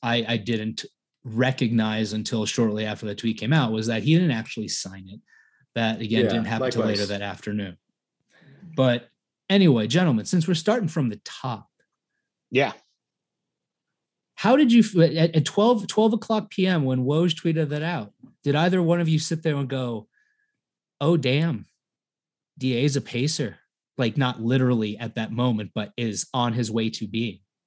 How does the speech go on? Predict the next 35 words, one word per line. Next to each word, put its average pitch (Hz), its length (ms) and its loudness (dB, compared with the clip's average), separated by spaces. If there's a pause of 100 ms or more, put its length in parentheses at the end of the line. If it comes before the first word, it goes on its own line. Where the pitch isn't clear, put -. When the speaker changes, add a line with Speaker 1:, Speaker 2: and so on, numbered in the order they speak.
(500)
Speaker 1:
What 165 120 0
did 208 80 0
you 226 60 2
guys 226 180 -2
think? 294 380 -8
What 196 100 0
did 302 120 0
you 330 80 -2
feel? 254 440 0
Tell 392 360 -4
me, 151 200 0
what 156 240 -4
were 415 60 -2
your 392 180 -2
emotions? 143 800 -8 (2250)
Speaker 2:
I 151 80 2
mean, 135 380 4 (120)
I, 151 540 2 (560)
when 143 160 -2
that 175 180 0
happened, 143 460 0
I 110 80 -4
was 110 200 -8
just 117 220 -10
like, 107 360 -2 (100)
"Holy 170 420 -4
shit, 180 520 -4
the 123 80 -2
Pacers 135 540 0 (160)
actually 120 680 -2
gave 110 260 0
him 107 120 -6
an 104 80 -4
offer 110 300 -4
sheet." - 300 -18